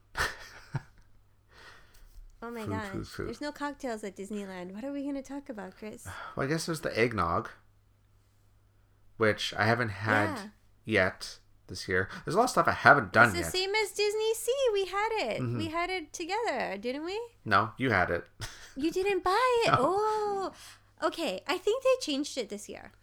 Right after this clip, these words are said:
Speaker 1: Yeah, just by looking at the photos, they kinda changed. I don't know. They, they put something on it. Didn't you say it was kind of, I don't know. There's some kind of weird texture
Speaker 2: I think
Speaker 1: to it or something.
Speaker 2: Yeah, th-, I don't know if I like that, the, the topping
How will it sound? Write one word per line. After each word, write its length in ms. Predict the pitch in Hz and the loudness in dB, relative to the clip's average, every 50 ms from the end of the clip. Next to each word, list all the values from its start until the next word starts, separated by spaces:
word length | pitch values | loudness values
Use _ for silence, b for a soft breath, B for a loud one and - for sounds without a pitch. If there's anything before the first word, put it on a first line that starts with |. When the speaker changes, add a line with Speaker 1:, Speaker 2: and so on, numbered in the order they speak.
| b b b b b | b b b b b
Speaker 1:
Yeah, 220 | - 135 135 127 123 | 4 6 8 8 8
just 200 | 135 143 139 - | 6 2 2 4
by 140 | 160 147 131 | 4 4 6
looking 300 | 120 120 123 - 131 120 | 6 4 4 4 2 0
at 160 | 113 - - | 0 0 -4
the 100 | 107 101 | -6 -6
photos, 680 | - - - - - 113 110 107 104 104 98 95 92 95 | -6 -10 -16 -2 2 4 6 6 6 4 2 0 0 -2
they 80 | 98 | -6
kinda 320 | 95 - - 110 104 104 98 | -6 -4 -4 -4 -4 -4 -6
changed. 440 | 92 - - 101 95 95 98 107 - _ _ _ _ - - _ _ - | -6 -8 -8 -6 -6 -6 -8 -10 -12 _ _ _ _ -20 -20 _ _ 4
I 80 | - | 6
don't 80 | 127 127 | 8 8
know. 80 | 113 104 | 8 8
They, 160 | 117 120 117 107 - - | 6 6 6 4 0 0
they 120 | - 127 120 | 2 2 2
put 240 | - - 147 143 - | 4 4 4 4 4
something 360 | - 135 120 110 117 104 95 | 4 2 2 2 0 2 2
on 220 | 98 95 95 87 | 4 4 2 2
it. 100 | 82 - | -2 -4
Didn't 140 | - 104 113 117 | -6 -8 -6 -6
you 40 | 117 | -4
say 220 | - - 123 117 | 0 2 4 4
it 40 | 113 | 4
was 120 | 110 107 | 4 2
kind 260 | - - 110 110 107 | 0 0 0 0 2
of, 380 | 104 101 95 92 - - - b b b b b b b b b b b b b - - - - - - | 2 0 -2 -4 -8 -14 -16 b b b b b b b b b b b b b -20 -20 -20 -18 -6 -2
I 100 | 101 98 | -2 0
don't 120 | 92 87 | 0 -2
know. 200 | 82 - - - - _ _ _ _ _ _ - _ - - _ - - - - - _ | -4 -6 -8 -10 -14 _ _ _ _ _ _ -20 _ -20 -20 _ -20 -20 -20 -20 -16 _
There's 120 | - 104 101 | -4 -2 0
some 140 | - 120 107 | 0 0 0
kind 120 | 117 110 | 0 0
of 80 | 104 95 | 0 2
weird 220 | 107 104 95 - | 2 2 0 0
texture 380 | - - 117 - - - - 123 | -4 -8 -6 -4 -2 0 0 0
Speaker 2:
I 40 | 117 | 0
think 40 | - | 0
Speaker 1:
to 100 | - 131 | 0 -2
it 100 | 127 120 | 0 0
or 60 | 127 120 | -2 -4
something. 460 | - 131 123 - - 139 135 139 - B B B B B B B B B B B B - - - - - - - 254 | -4 -6 -6 -4 -4 -4 -4 -4 -6 B B B B B B B B B B B B -14 -16 -16 -18 -20 -14 -10 -4
Speaker 2:
Yeah, 300 | 247 320 311 302 285 277 | -2 0 0 2 2 0
th-, 120 | 254 220 - | -2 -2 -4
I 140 | - 262 285 | -2 -2 0
don't 120 | 349 370 370 | 0 0 0
know 200 | 370 370 359 339 | 0 0 0 0
if 60 | 302 | 0
I 100 | 311 277 | -2 0
like 220 | 247 240 240 247 - | 0 -2 -2 -2 -4
that, 240 | 247 214 190 - - - - - - - - - | -6 -6 -6 -8 -12 -18 -20 -20 -20 -20 -20 -14
the, 340 | 208 220 208 196 180 190 - - - - | -10 -8 -6 -4 -4 -6 -8 -12 -20 -16
the 160 | - 214 196 - - | -14 -14 -14 -14 -14
topping 720 | - - 226 220 233 - - 233 214 185 180 170 139 - | -12 -6 -6 -4 -4 -4 -4 -6 -4 -6 -8 -10 -12 -14